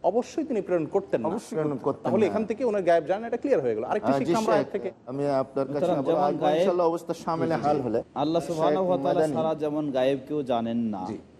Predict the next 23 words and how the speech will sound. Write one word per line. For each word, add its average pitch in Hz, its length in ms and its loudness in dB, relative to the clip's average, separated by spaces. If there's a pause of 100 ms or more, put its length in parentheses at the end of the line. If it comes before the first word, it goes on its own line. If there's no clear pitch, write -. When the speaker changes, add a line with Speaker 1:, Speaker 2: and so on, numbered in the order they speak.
(320)
Speaker 4:
তেমনিভাবে 185 540 2
ভবিষ্যতের 170 640 -2
কোনো 180 240 0
তথ্যও 156 640 0
অগ্রিম 139 360 -2
কেউ 151 200 -2
দিতে 123 260 -2
পারেন 120 360 0
না। 92 300 -10 (540)
যেমন 147 240 2
আজকে 139 280 -2
বিভিন্ন 147 440 -2
সময়ে, 127 460 -2
বিভিন্ন 123 360 -2
প্রেক্ষাপটে 127 800 -2 (380)
আমাদের 156 380 2
অনেকেই 151 680 0 (500)
রাশিবিদদের 151 600 -2
কাছে 135 280 -6
গিয়ে 135 180 -2
উপস্থিত 127 460 -4
Speaker 1:
জি। 113 100 -6
Speaker 4:
হয়, 110 240 -2